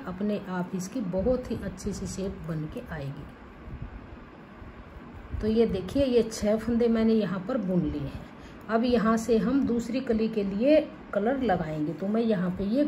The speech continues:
green color लगाऊंगी। तो ये green color लगा के और इस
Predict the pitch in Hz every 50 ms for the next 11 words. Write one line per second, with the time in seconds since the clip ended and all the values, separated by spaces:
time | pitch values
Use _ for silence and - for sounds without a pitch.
0 | 175 160 190 196 220 233 233 220 - - 196 208 247 285 349 415 427 - - -
1 | - - - - - - - - - - - - - - - - - - - -
2 | - - - - - 190 196 196 165 156 151 139 131 127 127 - - - - -
3 | - - - - - - - 196 196 208 180 180 190 185 220 233 226 233 226 220
4 | 226 226 208 208 202 190 175 185 170 175 175 - 277 294 294 - 202 196 196 185
5 | 202 214 -